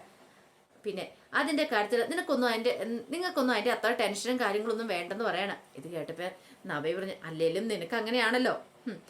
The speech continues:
നീ നിന്റെ ഭർത്താവ് എന്ത് കുറ്റം ചെയ്താലും അതിനൊക്കെ സപ്പോർട്ട് ചെയ്ത് നിൽക്കുമല്ലേ നയനെ ചെയ്യുന്നേ? നാണമുള്ള ആരാണെങ്കിലും ഇങ്ങനെ ചെയ്യുവാന്നൊക്കെ" ചോദിക്കുകയാണ്. ഈ സമയത്ത് ആദർശ് പറഞ്ഞു, "അബി, നീ കമ്പനിയിലേക്ക് പോകാൻ ഇറങ്ങിയല്ലേ, ആദ്യമായിട്ട് പോണല്ലേ, നേരത്തെ കാലത്ത് പോകാൻ നോക്ക്" എന്ന് പറയാണ്. അങ്ങനെ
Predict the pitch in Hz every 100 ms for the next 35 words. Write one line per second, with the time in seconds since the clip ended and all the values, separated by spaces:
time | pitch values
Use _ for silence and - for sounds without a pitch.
0 | - - - 165 196 220 208 247 226 -
1 | 233 247 226 233 247 220 254 262 240 247
2 | 247 330 349 262 285 294 214 - 269 294
3 | 269 254 240 254 220 226 214 208 196 214
4 | 226 196 202 180 - - 294 349 339 247
5 | 247 226 220 233 226 247 233 208 226 196
6 | 196 226 220 233 214 185 202 226 185 -
7 | - - - 233 240 185 202 214 - -
8 | - 160 160 180 233 208 208 - 151 208
9 | - - - 214 214 170 185 196 208 247
10 | 226 226 214 214 233 226 - - - 262
11 | 269 294 254 247 269 220 233 220 175 185
12 | 180 175 214 214 220 254 190 226 226 220
13 | 240 - 349 269 208 175 208 202 - -
14 | - - - - 254